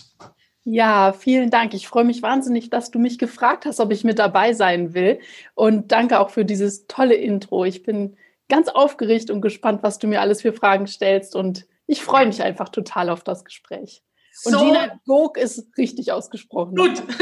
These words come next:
Speaker 1: Aber das ist nicht schlimm.
Speaker 2: <laughs> Bei meinem, meinem Nachnamen dachte ich, ich hätte es im Vorgespräch noch mal kurz klären sollen, ob das irgendwie besonders ausgesprochen wird, aber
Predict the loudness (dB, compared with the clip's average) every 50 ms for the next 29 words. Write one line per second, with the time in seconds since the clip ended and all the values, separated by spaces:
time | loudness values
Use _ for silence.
0 | 2 2 2 2 2 2 2 0 -2 -8 -12 -12 -16 -16 -8 -4 -2 -2 -2 -2
1 | -6 -6 -2 -2 -2 -2 -2 -6 -6 -2 -2 0 0 0 0 2 2 2 2 2
2 | 0 0 0 0 0 0 0 0 0 0 0 0 0 0 0 0 0 -2 -4 -4
3 | -6 -10 -10 -12 -14 -16 -14 -14 -12 -10 -8 -8 -6 -2 -2 -2 -2 -4 -8 -4
4 | 0 0 0 0 -2 -6 -6 -6 2 2 2 2 2 -2 -4 _ -4 0 0 2
5 | 0 0 -2 -4 -2 -2 -2 -4 -6 -10 -16 -20 -20 -20 -10 -8 -8 -6 -2 -2
6 | -2 -2 0 -2 -2 0 0 0 0 0 0 2 0 0 -2 -4 -2 0 2 2
7 | 2 2 0 -2 -4 -6 -8 -10 -8 -6 -4 -4 -4 -4 -4 -4 -4 -4 -4 -6
8 | -8 -12 -18